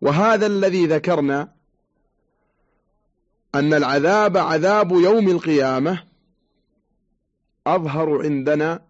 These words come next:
من قول من قال إنه يوم بدر أو الجوع، ومن قول من زعم أن الذين يجأرون هم الذين لم يقتلوا يوم بدر،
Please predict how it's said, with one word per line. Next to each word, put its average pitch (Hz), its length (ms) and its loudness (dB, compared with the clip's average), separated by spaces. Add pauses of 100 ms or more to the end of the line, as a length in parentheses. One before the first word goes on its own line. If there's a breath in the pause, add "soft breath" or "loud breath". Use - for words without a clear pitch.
(720)
من 139 180 -4
قول 143 380 -2
من 131 200 -4
قال 131 560 -4 (600)
إنه 143 540 -2
يوم 120 340 -2
بدر 107 320 -6 (1120)
أو 123 140 -2
الجوع، 113 540 -2 (2750)
ومن 190 280 -2
قول 220 400 0
من 185 200 -4
زعم 190 440 -2 (360)
أن 165 220 -4
الذين 156 480 -2
يجأرون 151 720 -2 (1700)
هم 160 160 0
الذين 147 460 0
لم 143 280 -2
يقتلوا 165 800 -2
يوم 123 320 -2
بدر، 127 320 -4